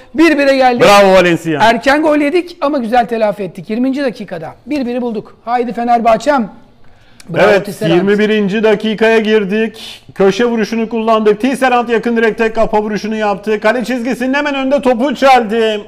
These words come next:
Speaker 2: Kaleci Butes seken topu doğru zamanda doğru yerde olan Valencia tamamladı ve maça bir birlik eşitlik geldi.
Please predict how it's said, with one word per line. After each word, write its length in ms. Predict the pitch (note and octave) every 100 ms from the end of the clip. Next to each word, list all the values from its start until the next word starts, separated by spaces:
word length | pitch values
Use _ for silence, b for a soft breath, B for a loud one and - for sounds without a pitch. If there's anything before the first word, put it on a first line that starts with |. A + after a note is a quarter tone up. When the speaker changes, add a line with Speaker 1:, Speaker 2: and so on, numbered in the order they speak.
| -
Speaker 2:
Kaleci 480 | G#3+ A3 G3 A3+
Butes 460 | A3 A#3+ A3 A3 A3 - D#3
seken 400 | - G#3+ G#3+ G#3
topu 520 | G3+ G3 G3 G#3 G#3+ G#3 B B B - -
doğru 300 | F3+ B3 D4
zamanda 460 | A3+ B3+ B3+ B3+ C4
doğru 220 | A#3+ B3
yerde 300 | A#3+ A#3+ A#3
olan 300 | A#3+ C4 B3
Valencia 840 | B3 D4+ D#4+ A#3 A#3+ A#3+ G#3 F3+ E3 -
tamamladı 680 | G3+ A3 A3 A3 A3+ B3
ve 260 | A3 G#3+ G#3+ G#3
maça 320 | G3 F#3+ G#3
bir 200 | A3 B3
birlik 240 | A3+ A#3 A#3
eşitlik 460 | G#3 A3 A3 G#3
geldi. 420 | G#3 G3 F3 F3